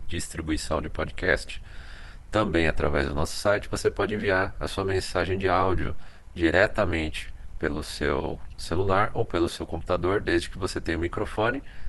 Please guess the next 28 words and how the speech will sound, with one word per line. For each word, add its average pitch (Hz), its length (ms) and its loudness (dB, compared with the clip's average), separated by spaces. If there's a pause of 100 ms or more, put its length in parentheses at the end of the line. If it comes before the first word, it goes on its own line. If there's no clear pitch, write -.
sem 101 320 2
precisar 92 480 0
se - 140 -6
identificar. - 680 -2 (320)
Você - 160 -2
também 113 220 4
pode 110 240 2
enviar 104 220 4
um 113 80 2
e-mail 95 320 4
pra 110 160 2
nós 90 440 0
através 76 540 -2
do 76 340 0 (320)
diga 107 400 2
olá 82 300 6
quando 78 220 0
eu 76 80 0
partir - 520 2 (160)
arroba 80 440 2
gmail 82 500 2
ponto 95 340 -4
com. 87 360 0 (1500)
Ah, 80 560 2
tudo 90 200 -4
junto, 78 360 -2
sem 82 260 0
acento. - 540 -4